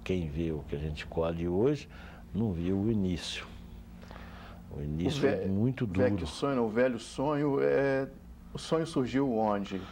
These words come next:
Speaker 2: O,
Speaker 1: É.
Speaker 2: esse nome é alguma referência?
Speaker 1: Esse nome, eu e o Memo,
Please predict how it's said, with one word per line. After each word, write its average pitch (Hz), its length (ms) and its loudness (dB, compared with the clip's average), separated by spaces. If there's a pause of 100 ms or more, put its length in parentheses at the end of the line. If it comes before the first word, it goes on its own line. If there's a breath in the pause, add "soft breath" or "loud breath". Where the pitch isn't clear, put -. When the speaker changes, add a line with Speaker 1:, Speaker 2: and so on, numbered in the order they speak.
(140)
Speaker 2:
O, 120 340 0
Speaker 1:
É. 277 300 4
Speaker 2:
esse 269 160 0
nome 185 260 4
é 165 40 8
alguma 135 260 2
referência? 131 760 2
Speaker 1:
Esse 202 280 2
nome, 208 680 4 (800)
eu 165 200 6
e 147 60 6
o 135 60 4
Memo, 123 460 2